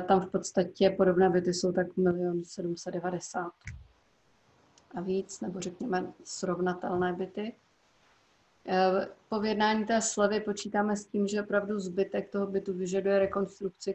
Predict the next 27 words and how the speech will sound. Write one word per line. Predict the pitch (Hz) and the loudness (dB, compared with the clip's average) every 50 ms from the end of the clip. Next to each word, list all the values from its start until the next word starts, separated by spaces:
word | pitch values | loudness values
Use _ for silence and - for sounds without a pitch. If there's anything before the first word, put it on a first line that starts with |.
| - | -6
která | - 185 185 180 180 | -6 -4 -4 -2 -2
vyjde | 180 180 180 185 180 | -2 -2 -2 -2 -2
na | 180 180 175 | -2 -2 -2
zhruba | 175 175 175 185 180 185 180 | -2 -2 -2 -2 -2 -2 -4
sto | 175 - - - 190 | -6 -6 -10 -12 -12
tisíc, | - - - 175 - - - 196 190 190 - - | -10 -10 -10 -10 -8 -6 -4 -4 -4 -4 -4 -8
abychom | 220 202 180 175 - 220 190 175 | -8 -8 -8 -10 -8 -8 -6 -6
udělali | 196 185 175 175 170 165 170 170 170 170 | -4 -4 -4 -4 -4 -4 -4 -4 -4 -4
nějaké | 175 175 175 175 175 - - - - | -4 -6 -6 -8 -10 -10 -10 -10 -10
stěny, | - - - 226 175 170 170 - | -12 -12 -8 -6 -6 -6 -6 -8
podlahy, | - 180 185 180 170 160 170 170 170 - _ _ _ _ _ _ _ _ | -12 -10 -10 -8 -8 -6 -6 -8 -8 -10 _ _ _ _ _ _ _ _
novou | 190 175 170 175 | -6 -4 -4 -4
kuchyňskou | 165 170 170 - - 180 170 175 - - 185 | -4 -6 -8 -6 -4 -4 -4 -4 -4 -4 -2
linku. | 175 170 170 170 170 170 185 | -2 -2 -2 -2 -4 -6 -6
Ten | 185 - 180 175 | -4 -2 -2 -2
byt | 170 165 - | -2 -4 -4
je | 185 | -2
malý, | 180 180 180 185 190 190 185 185 180 | 0 2 2 2 2 2 0 -2 -4
takže | - 185 180 170 170 180 | -6 -8 -8 -6 -6 -8
zase | 180 185 165 - - 185 | -8 -8 -10 -8 -4 -4
na | 180 170 | -2 -2
metr | 170 175 175 175 - - - | -2 -2 -4 -6 -10 -16 -16
čtvereční | - - - - 185 175 185 - - - 240 202 | -14 -14 -12 -10 -10 -10 -10 -12 -10 -10 -10 -8
to | - 190 | -6 -6
nebude | 190 190 175 170 185 190 185 | -6 -6 -6 -6 -6 -6 -6
tak | - 190 - - | -8 -10 -8 -4
náročné. | 196 190 196 196 202 202 - - 226 208 202 214 | -2 -2 0 -2 -4 -6 -8 -6 -4 -4 -4 -6